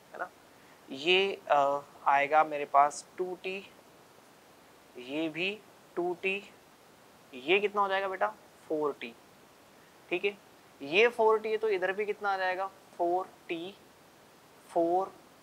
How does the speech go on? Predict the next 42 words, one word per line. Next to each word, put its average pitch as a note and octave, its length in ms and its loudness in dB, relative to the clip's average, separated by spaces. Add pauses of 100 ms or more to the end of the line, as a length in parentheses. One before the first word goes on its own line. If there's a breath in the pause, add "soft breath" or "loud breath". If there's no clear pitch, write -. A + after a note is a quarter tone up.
(360)
टी, F#3 280 -6 (1080)
फ़ोर F3 420 -2 (240)
टी, F3+ 320 -8 (420)
है E3 60 -12
ना, D#3+ 140 -8 (280)
फ़ोर E3+ 320 0 (760)
टी। E3 160 0 (140)
देखो, A#3 180 6
ये G3 360 6
पूरी D4 240 2
रस्सी C4+ 280 6
जो B3+ 60 0
है B3 60 -2
ना, A#3 120 -4 (320 loud breath)
यहाँ E3 380 10
से A3+ 120 0
यहाँ F#3 140 8
तक F3+ 120 -2
ये G3+ 120 0
पूरी G#3+ 280 2
एक F#3 100 4
रस्सी D3 300 -4
है C#3+ 80 -6
ना, F#3+ 80 -6 (340)
तो D#3 60 -4
ये E3+ 160 0
पूरी F#3 340 -4
एक D3+ 80 -6
रस्सी C#3+ 260 -8
है E3 60 -4
ना, F#3 100 -6 (500)
और C3 120 -2
ये C#3+ 140 -8
तो D#3 140 -2
इधर D#3+ 160 -6
support E3+ 340 -4
बना E3 180 -2
हुआ D#3+ 100 2
ऊपर D3 200 -8
तो, C#3 120 -16
है D3 60 -14
ना। - 80 -12